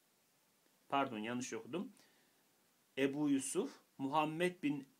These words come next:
El-Hasen Eşşeybani, e, Züfer bin El-Hüzeyl ve El-Hasen bin Ziyad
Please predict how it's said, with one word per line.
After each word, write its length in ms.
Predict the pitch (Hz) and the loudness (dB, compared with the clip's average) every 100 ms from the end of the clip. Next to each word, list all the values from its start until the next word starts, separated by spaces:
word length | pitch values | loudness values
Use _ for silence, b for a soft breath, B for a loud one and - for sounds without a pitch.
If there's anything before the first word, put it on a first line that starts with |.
| 147 | 0
El-Hasen 680 | 139 135 139 135 170 160 - | 2 2 -2 0 0 0 -2
Eşşeybani, 1040 | 131 - - 120 113 110 110 117 185 233 b b b b b b - | -2 -2 0 0 0 -2 -2 -2 -4 -6 b b b b b b -6
e, 320 | 123 120 117 113 | 0 2 2 -2
Züfer 540 | 113 131 135 180 190 151 | -4 -4 2 4 4 6
bin 260 | 139 135 - | 2 0 0
El-Hüzeyl 760 | 147 139 135 127 120 165 269 269 _ _ _ | 2 4 2 -2 2 4 2 -4 _ _ _
ve 220 | 135 165 - | 0 0 0
El-Hasen 840 | 151 156 147 147 - 196 208 185 | 0 0 0 0 2 4 4 2
bin 180 | 185 208 | 0 0
Ziyad 520 | 143 143 156 127 - | 0 0 2 2 0